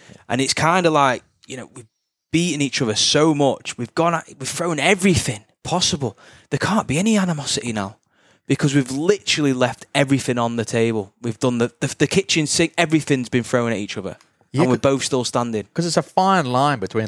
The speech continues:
Speaker 2: love and hate between them.
Speaker 1: There is.
Speaker 2: It could go either way in twenty twenty-four.
Speaker 1: It can.
Speaker 2: It could go to a tag team, or it could go to, like, they're gonna rip each other's heads off.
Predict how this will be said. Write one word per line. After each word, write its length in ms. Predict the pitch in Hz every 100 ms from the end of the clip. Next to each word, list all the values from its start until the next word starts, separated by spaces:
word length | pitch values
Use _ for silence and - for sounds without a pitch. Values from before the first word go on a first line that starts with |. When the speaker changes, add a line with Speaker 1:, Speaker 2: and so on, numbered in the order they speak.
| 98
Speaker 2:
love 140 | 113 104
and 100 | -
hate 240 | 120 113
between 300 | 104 107 101
them. 160 | 95 90 _
Speaker 1:
There 140 | 143 147
is. 360 | 202 - - - -
Speaker 2:
It 200 | 123 -
could 140 | 147
go 200 | 147 143 -
either 340 | 156 185 175
way 220 | 156 160
in 100 | 151
twenty 220 | 135 139 117
twenty-four. 380 | 113 107 131
Speaker 1:
It 40 | 98
can. 320 | - 175 160
Speaker 2:
It 80 | 117
could 180 | - 123
go 120 | 117
to 120 | 117
a 60 | 101
tag 380 | - 120 139 -
team, 260 | 160 202 - _ _ _ -
or 60 | 98
it 60 |
could 220 | - 135 123
go 120 | 120
to, 80 | 110
like, 220 | 98 -
they're 140 | 104
gonna 180 | 104 90
rip 360 | 92 98 98 110
each 140 | -
other's 220 | 98 92
heads 220 | 95 92
off. 280 | 90 - -